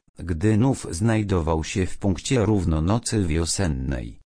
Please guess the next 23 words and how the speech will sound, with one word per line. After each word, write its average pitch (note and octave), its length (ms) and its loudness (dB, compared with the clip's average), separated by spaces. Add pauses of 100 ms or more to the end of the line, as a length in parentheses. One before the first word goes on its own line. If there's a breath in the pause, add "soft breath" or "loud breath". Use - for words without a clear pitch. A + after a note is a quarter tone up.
(320)
W D#2+ 80 -8
wyniku F2 640 0
tej E2 260 0
metody D#2+ 580 0
niektóre A#2 600 0
lata B2 360 0
liczyły F#2 560 0
trzynaście G2 720 0
miesięcy G#2+ 800 0
zamiast F#2 640 0
dwunastu. E2 920 -2 (460)
Zatem F2 560 0
długość D#2+ 760 -2
lat F#2 280 0
za F2 240 -2
czasów G2+ 580 -2
Mojżesza F2 640 2
była C3 380 2
ogólnie B2 640 2
taka F#2+ 380 -2
sama A#2+ 460 2
jak E2 320 0
obecnie. - 720 -2